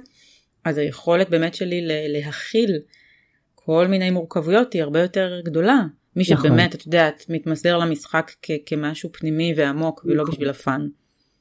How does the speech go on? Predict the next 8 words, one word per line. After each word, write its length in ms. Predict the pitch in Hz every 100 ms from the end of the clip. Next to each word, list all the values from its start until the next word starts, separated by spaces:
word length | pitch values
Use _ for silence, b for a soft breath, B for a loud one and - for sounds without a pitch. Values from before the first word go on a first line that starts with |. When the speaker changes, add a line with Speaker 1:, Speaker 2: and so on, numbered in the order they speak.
| _ _ _ _ -
Speaker 2:
שאגב, 180 | 143 143
Speaker 1:
אז, 140 | 147 175
Speaker 2:
גם 60 | 175
Speaker 1:
אז 60 |
Speaker 2:
בלימודי 360 | 185 208 202 214
משחק, 400 | 214 202 294 330
תוך 160 | - 185
כדי, 380 | - 170 170 170